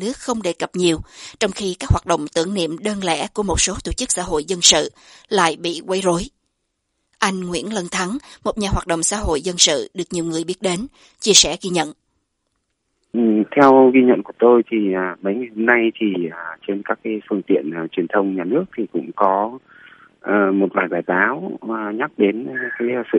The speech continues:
Speaker 2: kiện cách đây bốn mươi mốt năm ngoài Hoàng Sa. Đấy là những cái hoạt động duy nhất mà ghi nhận từ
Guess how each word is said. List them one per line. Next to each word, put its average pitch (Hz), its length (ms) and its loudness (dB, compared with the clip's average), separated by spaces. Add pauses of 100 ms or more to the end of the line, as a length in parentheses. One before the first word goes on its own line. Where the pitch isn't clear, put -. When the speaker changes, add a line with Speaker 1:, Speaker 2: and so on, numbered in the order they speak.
(120)
Speaker 2:
kiện 92 340 2
cách - 120 -10
đây 113 180 4
bốn 104 140 6
mươi 127 100 4
mốt 156 220 0
năm 127 240 6 (340)
ngoài 92 260 4
Hoàng 101 160 2 (100)
Sa. 123 280 6 (360)
Đấy 110 220 6
là 151 100 6
những 113 220 2
cái 110 180 2
hoạt 135 120 -2
động 107 220 4
duy 123 100 2
nhất 175 240 2
mà 95 540 0
ghi 117 80 2
nhận 117 240 2
từ - 60 -12